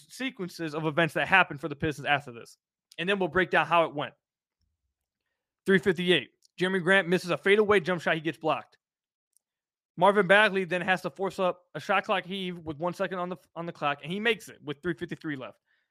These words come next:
Then you got Cade Cunningham turnover at three seventeen. You got Mi-, Jeremy Grant missed, uh, mid-range jumper at two forty-seven.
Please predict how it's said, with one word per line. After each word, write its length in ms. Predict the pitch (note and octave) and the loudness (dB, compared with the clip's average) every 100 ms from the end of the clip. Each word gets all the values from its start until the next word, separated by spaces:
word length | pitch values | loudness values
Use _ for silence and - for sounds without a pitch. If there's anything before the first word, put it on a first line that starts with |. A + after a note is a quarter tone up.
| _ - | _ -4
Then 120 | E3 | -2
you 80 | F3 | 4
got 260 | F3+ F3 | 6 6
Cade 220 | - F#3 | 4 0
Cunningham 320 | G3+ F#3 F#3 F3+ | 0 0 0 -2
turnover 400 | G3 F3+ D3 C#3+ | 0 0 0 -4
at 100 | C#3+ | -4
three 140 | D#3+ | -6
seventeen. 520 | D#3+ D3+ C#3+ C#3+ A#2 _ _ _ _ | -4 -6 -8 -12 -14 _ _ _ _
You 80 | E3 | 2
got 240 | E3 E3 | 2 2
Mi-, 140 | E3+ G3+ D3+ | -2 -6 -4
Jeremy 280 | D3+ F#3+ E3+ | -2 0 0
Grant 240 | F#3 E3+ | 0 0
missed, 240 | F3+ - _ _ _ | -2 -2 _ _ _
uh, 220 | D3+ D#3 | 2 2
mid-range 480 | D3 F3+ E3+ D#3+ D3+ | 4 2 2 0 -2
jumper 340 | E3+ D3 C3+ A#2 | -2 -4 -4 -8
at 100 | - | -10
two 120 | F#3 | -8
forty-seven. 600 | F3+ D3+ C#3 D3 A2+ G#2 | -6 -6 -4 -6 -6 -16